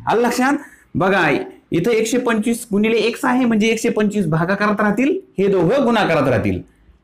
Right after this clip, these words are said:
शंभर गुणिले पंचवीस भागिले एकशे पंचवीस, पंचवीस एक पंचवीस, पंचवीस पाच एकशे पंचवीस होतात बघा.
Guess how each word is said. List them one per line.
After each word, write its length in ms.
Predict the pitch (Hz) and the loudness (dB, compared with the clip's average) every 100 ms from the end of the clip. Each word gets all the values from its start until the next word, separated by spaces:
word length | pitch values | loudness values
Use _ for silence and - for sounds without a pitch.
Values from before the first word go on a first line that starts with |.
| _ _ | _ _
शंभर 760 | - - 190 196 208 208 262 269 | -20 -4 0 2 2 2 2 2
गुणिले 560 | 202 185 180 170 175 170 | 2 2 2 2 2 0
पंचवीस 920 | - 208 240 247 185 170 202 262 170 | -2 -2 0 0 0 2 2 0 -2
भागिले 960 | 160 170 208 233 180 151 208 311 - - _ _ _ _ - _ | -2 0 0 2 2 2 2 0 -4 -12 _ _ _ _ -20 _
एकशे 320 | 226 262 294 | -4 -2 -2
पंचवीस, 720 | 269 254 208 185 151 123 - - - _ _ | 0 0 0 2 2 0 -4 -14 -20 _ _
पंचवीस 360 | 196 220 254 269 | -2 0 0 0
एक 160 | 269 | 0
पंचवीस, 560 | 247 240 226 240 247 - | -2 0 0 0 -2 -2
पंचवीस 460 | 208 208 208 240 247 | 0 0 0 0 0
पाच 460 | 247 226 220 220 | 0 0 0 0
एकशे 320 | 226 226 - | -2 -2 -2
पंचवीस 320 | 233 226 220 220 | -2 -2 -4 -2
होतात 140 | 214 | -2
बघा. 340 | 196 175 127 | 0 0 0